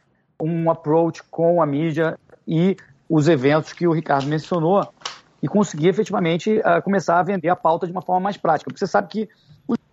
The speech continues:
legisladores, eles precisam ter subsídios pra defender os seus projetos de lei. E o paper, então, é parte fundamental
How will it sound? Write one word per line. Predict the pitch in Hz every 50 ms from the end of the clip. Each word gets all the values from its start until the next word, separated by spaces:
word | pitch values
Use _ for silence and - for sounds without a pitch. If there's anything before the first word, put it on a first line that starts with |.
| _ _ _ -
legisladores, | 214 247 240 233 175 156 160 170 175 165 151 147 175 214 220 180 165 143
eles | 175 175 196 180
precisam | - - 185 175 - - - 240 254 214 240 202
ter | 143 - 196
subsídios | - - 196 180 165 - - - 214 220 165 139 131
pra | - - 165 156
defender | 160 156 - 170 151 147
os | 160 139
seus | - 147
projetos | - - 165 143 151 151 151 -
de | - 175
lei. | 151 139 123 117 - _ _ _ _ _ _ _ _ _
E | - 147 151
o | 160
paper, | 156 - 175 170 185 185 - 196 175
então, | 170 156 - 160 147 156 170 175 180 - - _ -
é | 156 160 180 185
parte | - - - 160 160 156 - -
fundamental | - - 190 196 196 190 190 - 151 - _ _ _ _ - - - 143 - 143 147 147 147 151 156 165 165 -